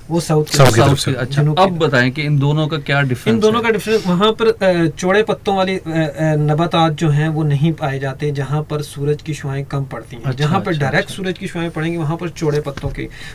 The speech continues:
Speaker 1: फोटोसिंथेसिस का प्रोसेस जो है वो
Speaker 3: हम्म,
Speaker 1: तेज
Speaker 3: हम्म।
Speaker 1: होगा।
Speaker 3: सर,
Speaker 1: तो दूसरी
Speaker 3: ये
Speaker 1: साइड पे
Speaker 3: ऑब्जर्व करेंगे इस
Speaker 1: ये
Speaker 3: तरह।
Speaker 1: आप ऑब्जर्व करें। और ये, और यहाँ की बायोडायवर्सिटी और वहाँ की बायोडायवर्सिटी दोनों में फ़र्क है।
Speaker 3: हम्म।
Speaker 1: और, अ, जहाँ तक अगर देखा जाए तो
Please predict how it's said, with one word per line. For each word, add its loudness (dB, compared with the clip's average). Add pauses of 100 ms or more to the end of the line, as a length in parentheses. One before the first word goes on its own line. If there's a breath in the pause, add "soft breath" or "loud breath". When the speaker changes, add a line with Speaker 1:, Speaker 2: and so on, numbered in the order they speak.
Speaker 1:
फोटोसिंथेसिस -2
का -4
प्रोसेस -2
जो -2
है 2
वो 2
Speaker 3:
हम्म, 0
Speaker 1:
तेज 0
Speaker 3:
हम्म। -6
Speaker 1:
होगा। -12
Speaker 3:
सर, -6
Speaker 1:
तो 0
दूसरी 2
Speaker 3:
ये 2
Speaker 1:
साइड 2
पे 2
Speaker 3:
ऑब्जर्व 2
करेंगे 0
इस 4
Speaker 1:
ये 4
Speaker 3:
तरह। 4
Speaker 1:
आप 2
ऑब्जर्व 0
करें। -2
और -2
ये, 0 (240)
और 0
यहाँ 2
की -4
बायोडायवर्सिटी 0
और -8
वहाँ 0
की -8
बायोडायवर्सिटी -2
दोनों 0
में 0
फ़र्क -8
है। 0
Speaker 3:
हम्म। -4 (600 loud breath)
Speaker 1:
और, 0
अ, -4 (240)
जहाँ 4
तक 0
अगर 0
देखा 0
जाए 0
तो -4